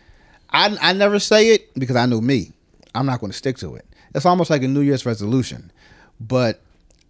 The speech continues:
if you actually have the mental capacity along with the,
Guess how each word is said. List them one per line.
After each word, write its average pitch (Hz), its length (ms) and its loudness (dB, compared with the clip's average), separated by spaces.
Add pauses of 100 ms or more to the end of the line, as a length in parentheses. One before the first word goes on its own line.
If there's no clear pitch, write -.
(420)
if 123 200 -2
you 214 540 -2
actually 156 480 0
have 110 680 -4
the 104 560 -8 (720)
mental 147 380 -2
capacity 123 760 -4
along 120 640 -6
with 117 340 -10
the, 101 580 -8